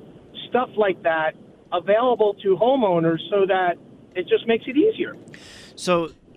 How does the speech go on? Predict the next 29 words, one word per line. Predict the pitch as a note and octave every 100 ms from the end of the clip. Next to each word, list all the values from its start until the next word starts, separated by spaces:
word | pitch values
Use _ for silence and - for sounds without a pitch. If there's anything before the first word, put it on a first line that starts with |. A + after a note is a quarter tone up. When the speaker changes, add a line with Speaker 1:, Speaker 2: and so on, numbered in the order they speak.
| - - -
Speaker 2:
not | G3+ G#3 C4 D4 - _ _ _ _ _ _ _ _ _ _ -
exactly | E3 A#2+ D#3 E3+ G#3+
what | G#3 G3+
you're | G3
looking | G3 G3 G#3
for, | - G3 G3+
but | D#3 D3+
the, | C#3+ B2 A2 G#2 - _ _ _ _ _ _ -
the | B2 -
app | E3+ F#3+ -
that | C3 A#2
we've | G3+ C#4+
licensed | B3 G2+ - C3 - -
called, | B2+ A2 G#2
uh, | A#2+ G2
Homezada, | - C#3+ A#2+ G#2 C#3+ C3+ G#2
you | G#2+
can | C3+ G#2
find | C3+ A#2 A2+
it |
at | A2
rosie | B2+ A#2+ A2
on | A#2+ G#2+
the | G2+
house | A2+ A2
dot | - G#2+ -
com | A2+ G2+
slash | - G2 - -
app. | D3 C#3 A2+